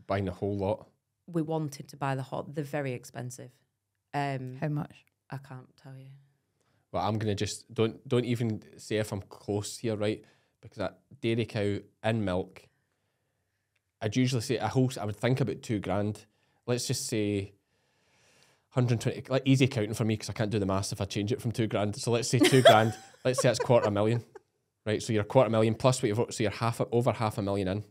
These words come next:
Speaker 2: Slightly less than that, but, like, yeah,
Speaker 1: Okay.
Speaker 2: they are the really good cows. So we've
Speaker 3: Mm-hmm.
Speaker 2: gone and we've looked and we've gone to look for a herd of cows and we've got there and they are shit hot.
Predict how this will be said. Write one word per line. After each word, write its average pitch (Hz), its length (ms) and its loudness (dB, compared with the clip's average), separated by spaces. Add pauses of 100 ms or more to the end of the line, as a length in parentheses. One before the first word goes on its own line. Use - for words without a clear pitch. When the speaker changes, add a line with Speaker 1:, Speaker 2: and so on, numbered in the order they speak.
Speaker 2:
Slightly 185 360 0
less 147 200 -6
than 139 80 -14
that, - 140 -14
but, - 120 -6
like, 147 200 0
yeah, 143 140 -2 (420)
Speaker 1:
Okay. 220 180 4
Speaker 2:
they 202 60 6
are 175 400 6
the 170 200 -4
really 156 240 -2
good 139 160 -8
cows. 127 460 -6
So - 220 0
we've 156 160 0
Speaker 3:
Mm-hmm. 160 80 2
Speaker 2:
gone 226 180 8
and 220 60 -2
we've 185 140 -2
looked 160 200 -4
and 175 80 -10
we've 170 140 -6
gone 160 160 -2
to 165 100 -10
look - 140 -8
for - 240 0
a 151 200 2
herd 139 280 -6
of - 80 -16
cows 135 320 -4
and 139 80 -8
we've 139 160 -10
got 165 240 0
there 135 320 -2
and 143 200 -6
they 135 180 -4
are 131 280 -6 (120)
shit - 420 -20
hot. 131 160 -20